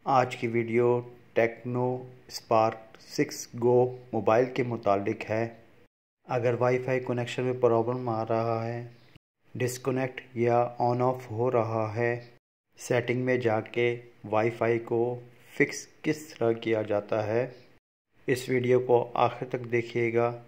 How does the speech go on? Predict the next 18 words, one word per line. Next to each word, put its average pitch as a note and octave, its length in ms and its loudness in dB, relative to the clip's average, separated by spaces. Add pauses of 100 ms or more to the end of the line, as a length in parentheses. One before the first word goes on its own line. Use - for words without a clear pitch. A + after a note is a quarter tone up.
(220)
और A2+ 180 0
स्किप C3+ 400 -4
ना A#2 160 -4
कीजिएगा G2+ 640 -4 (880)
ताकि B2 360 0
सेटिंग C3 420 -4 (180)
बआसानी A#2 520 -2
कर B2 200 0
सकें। G#2+ 580 -6 (600)
चलते A#2 400 0
हैं B2 260 0
वीडियो A2 540 2
की A#2+ 220 0
तरफ। A#2+ 420 2 (540)
ये A#2 180 0
आपके B2 340 4
सामने A#2 520 -2
मोबाइल A2+ 440 0